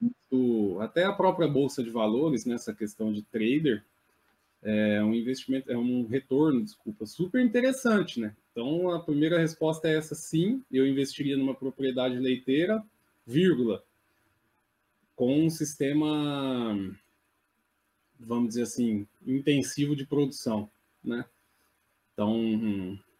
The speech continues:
se fosse ser uma propriedade até média, eu, eu particularmente pensaria em compost barn. Se eu fosse partir pra uma propriedade um pouco maior, e, eh, pouco maior, acredito que acima de quinhentas vacas,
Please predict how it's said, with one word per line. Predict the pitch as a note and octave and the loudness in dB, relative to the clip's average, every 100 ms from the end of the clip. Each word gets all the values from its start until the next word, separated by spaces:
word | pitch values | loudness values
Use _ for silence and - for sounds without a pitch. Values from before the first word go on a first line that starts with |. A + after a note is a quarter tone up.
| _ _ _ _ _ _ _ _ _ _ _ _ _ _ _ _ _ _ | _ _ _ _ _ _ _ _ _ _ _ _ _ _ _ _ _ _
se | - A#2+ | -8 -4
fosse | D3 D#3+ - | 0 0 2
ser | F3+ | 2
uma | E3+ E3 | 4 4
propriedade | D#3+ D3+ D#3 D3+ D3 C#3 | 2 2 2 4 2 0
até | C3 D#3+ | 0 2
média, | C#3+ C#3 D3 C#3 A#2+ B2 | 2 2 0 0 -2 -2
eu, | A2+ A#2 B2 B2+ - | 0 0 0 -4 -6
eu | B2+ C3 A#2 | 0 0 0
particularmente | B2 A#2+ - B2+ A#2+ A#2+ B2 A2 | -4 -6 -6 -4 -2 -2 -2 -4
pensaria | - A#2 B2 B2 A#2+ A#2+ A#2 | -6 -8 -4 -2 0 0 -2
em | A#2 A2+ | -2 -4
compost | G#2+ A#2 A2 A#2 - - | -4 -6 -6 -8 -10 -4
barn. | B2 D#3 F3 F3 | 0 0 0 -2
Se | D#3+ C3 | -4 -8
eu | |
fosse | - B2 - | -6 -8 -2
partir | B2+ B2 | -2 -2
pra | - B2 | -6 -10
uma | A2 | -6
propriedade | A#2 G#2+ A#2+ A#2 A#2 | -8 -4 -4 -2 -2
um | A2+ | -4
pouco | A#2 G#2+ | -6 -4
maior, | A#2+ A2+ A2 C#3 E3+ | -2 0 2 4 4
e, | D3 A#2+ | 2 0
eh, | A2+ A2 - | -6 -8 -4
pouco | E3 E3 | -4 -2
maior, | E3+ D#3 F3+ G#3+ | 0 2 4 4
acredito | G#3 F3+ D#3+ F3+ - | 2 0 0 0 -2
que | G#3 | 0
acima | E3+ - D#3+ | 0 2 0
de | D3 | 0
quinhentas | - C3+ C3 A#2+ A#2 | -2 -2 0 -2 0
vacas, | B2+ D#3+ D#3+ F3 E3 - | 0 0 0 -2 -4 -16